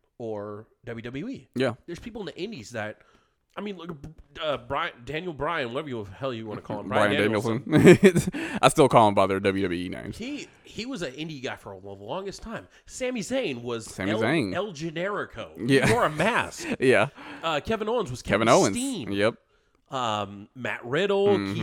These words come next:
Speaker 1: Keith Lee. Those two, I watched so many clips of them.
Speaker 2: Yeah, and Keith Lee was awesome, man.
Speaker 1: This guy that you've apparently never heard of, Amazing Red, I am so surprised.
Speaker 2: Yeah, I, I don't know why I've never heard of that person.
Speaker 1: He's basically, uh, Will Ospreay.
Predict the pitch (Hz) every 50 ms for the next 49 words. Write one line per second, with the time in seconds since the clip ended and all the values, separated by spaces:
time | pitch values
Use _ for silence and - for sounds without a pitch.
0 | 123 160 160 143 170 190 214 226 170 131 160 226 262 - - - 285 302 302 -
1 | - - - 139 135 - - - - - - - 277 285 285 254 226 190 156 -
2 | _ _ _ - 160 - - 113 95 98 90 85 - 131 123 104 87 - 104 110
3 | - - 233 - 165 143 101 92 - - 95 104 85 - - 69 78 - - 175
4 | 170 - 143 170 185 196 220 202 156 143 156 196 226 233 180 170 147 165 165 143
5 | 127 120 120 131 135 123 110 131 165 156 139 120 117 131 110 107 123 165 165 131
6 | 127 107 120 143 147 117 104 104 107 117 139 175 156 113 - - - - - 165
7 | 185 180 180 160 - 143 143 131 104 90 95 113 - - - - - _ - -
8 | 160 170 143 143 135 107 135 151 151 147 147 147 139 139 139 135 135 127 131 127
9 | 120 120 131 139 123 110 107 - - 95 98 - - 123 _ _ _ _ - 139
10 | 175 190 185 143 127 127 170 185 208 190 214 208 - 185 185 180 170 156 - -
11 | 131 - 123 117 120 135 143 143 147 175 - - - 92 92